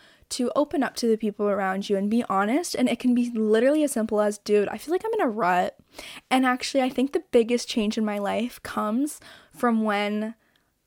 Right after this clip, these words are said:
I am open about it, I allow someone to help me out, and then I'm able to figure out, you're, when you're in a rut,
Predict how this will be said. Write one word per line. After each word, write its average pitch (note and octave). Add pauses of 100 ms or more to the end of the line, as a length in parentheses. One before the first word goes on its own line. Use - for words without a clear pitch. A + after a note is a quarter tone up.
I A3+
am G#3+
open A3
about C#4
it, E4 (100)
I A#3
allow A3
someone A#3
to A3+
help -
me A#3
out, C4 (160)
and A#3
then B3
I'm C4+
able C4+
to D4
figure D4+
out, E4
you're, C4+ (100)
when D#4+
you're A4+
in A4
a F#4
rut, A#3+